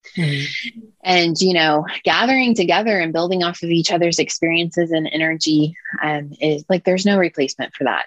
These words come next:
Speaker 1: No, there isn't.
Speaker 2: And
Speaker 1: That's what we've
Speaker 2: so
Speaker 1: really missed this last couple of years, isn't it? I'm the same.
Speaker 2: Oh,
Speaker 1: Just that connection
Speaker 2: yeah.
Speaker 1: with people, just having that physical
Speaker 2: Yes.
Speaker 1: connection.
Speaker 2: Yes,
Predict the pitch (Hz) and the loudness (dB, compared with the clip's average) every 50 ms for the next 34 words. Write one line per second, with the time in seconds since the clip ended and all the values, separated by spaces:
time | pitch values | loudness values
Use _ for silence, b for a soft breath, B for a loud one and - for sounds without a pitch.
0 | - 196 185 185 175 175 180 175 160 185 175 175 156 - 226 214 214 180 151 160 | 0 4 4 6 8 8 8 6 6 4 4 2 4 4 4 4 4 4 4 6
1 | 196 196 190 180 180 165 165 175 165 160 - - - - 170 160 - - 160 160 | 6 6 6 6 6 6 6 6 6 6 4 0 2 2 2 2 2 0 0 0
2 | - - 170 156 - 147 147 151 151 147 147 143 - 160 147 143 147 170 175 165 | 0 -2 -2 0 2 2 4 4 6 6 4 4 4 4 4 4 4 4 4 4
3 | 165 160 160 175 170 156 147 147 147 143 - - - 226 226 - 254 220 208 - | 4 4 4 4 4 4 4 4 4 2 0 2 4 4 6 6 6 6 6 4
4 | - 214 202 196 190 - - - 165 170 170 165 160 165 170 165 165 165 - - | 4 4 6 6 4 2 0 0 2 4 4 4 2 2 0 0 -2 -2 -2 0
5 | 165 156 156 156 - 165 - - - 180 165 170 170 165 151 156 - - 175 170 | 0 0 0 0 -2 -2 -2 0 0 0 2 4 4 4 2 2 0 0 2 2
6 | 165 165 165 160 165 160 160 156 156 - - - - 165 156 - b b b b | 4 4 4 4 4 4 4 2 0 -2 -4 -4 -2 -2 -2 -2 b b b b
7 | b b b _ - 165 165 165 165 156 151 151 156 - - - | b b b _ 0 2 2 4 4 4 2 0 -2 -8 -14 -18